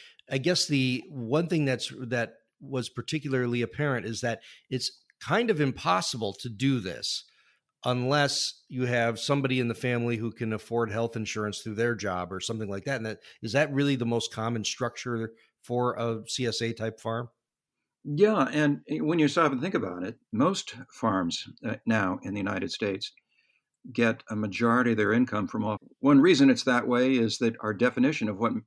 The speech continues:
Speaker 2: constitutes a farm is so lenient. You only have to have a thousand dollars in annual sales to be, to be counted as an official farm. And so the, a lot of tiny little part-time hobby farms, retirement farms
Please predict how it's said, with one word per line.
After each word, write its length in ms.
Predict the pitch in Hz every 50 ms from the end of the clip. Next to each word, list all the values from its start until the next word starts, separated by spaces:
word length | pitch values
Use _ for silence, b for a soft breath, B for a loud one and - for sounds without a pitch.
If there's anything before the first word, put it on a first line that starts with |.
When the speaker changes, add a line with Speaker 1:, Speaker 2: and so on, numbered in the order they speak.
| _ - _
Speaker 2:
constitutes 480 | - 127 120 117 - - 139 135 120
a 60 | - 120
farm 340 | - 135 123 120 120 117
is 160 | 107 95 87 -
so 100 | - 107
lenient. 460 | 101 107 117 131 139 117 92 - - _
You 140 | 117 107
only 180 | 110 113 110 98
have 180 | 107 104 - -
to 120 | 101 92 b b b b b b b b b _ _ -
have 120 | 117 110
a 60 | 104
thousand 400 | 107 - 127 117 117 113 113 104
dollars 400 | 98 107 104 110 117 113 98 95
in 100 | 104 101
annual 300 | 98 107 113 113 104 95
sales 380 | - - 117 110 110 107 - -
to 100 | - -
be, 180 | 110 104 104 _ _ _ _ _ _ _ _ _ _
to 80 | -
be 140 | 113 117 110
counted 380 | 113 - 120 123 127 120 104 98
as 120 | 104 104
an 100 | 101 98
official 380 | 92 - - 123 - - 104 -
farm. 360 | - - 123 110 110 101 101
And 100 | 101 95
so 200 | - 127 123 113
the, 60 | 107 110 b b b b b b b
a 80 | - 117
lot 400 | 113 127 151 156 147 139 127 -
of 140 | - 117 107 _ _
tiny 460 | - - 156 143 143 135 120 113 110
little 300 | 101 107 110 107 101 - _ -
part-time 600 | - 120 113 117 117 - - 110 104 101 104 92
hobby 400 | 87 98 113 113 113 110 113 110
farms, 420 | - - 113 104 98 95 92 -
retirement 560 | - 104 - - - 123 113 117 113 110 110 113
farms 380 | - 104 101 92 87 82 -